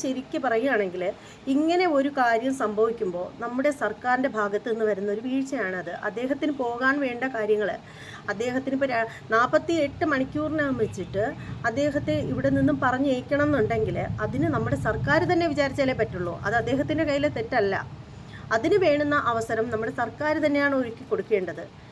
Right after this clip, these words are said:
സർക്കാരും നമ്മുടെ പോലീസ് മേധാവികളും അതിനു വേണ്ടിയിട്ട് ശ്രമിക്കണം. എന്നിട്ട് നാൽപത്തിയെട്ട് മണിക്കൂറിനകം വെച്ച്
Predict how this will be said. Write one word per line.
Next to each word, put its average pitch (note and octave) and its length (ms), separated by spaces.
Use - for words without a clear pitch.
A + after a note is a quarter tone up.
സർക്കാരും A3+ 460
നമ്മുടെ A3 240
പോലീസ് G#3 420
മേധാവികളും G#3 600
അതിനു G3 220
വേണ്ടിയിട്ട് G#3+ 340
ശ്രമിക്കണം. C4+ 500
എന്നിട്ട് B3 320
നാൽപത്തിയെട്ട് D4 680
മണിക്കൂറിനകം C#4+ 680
വെച്ച് A3 200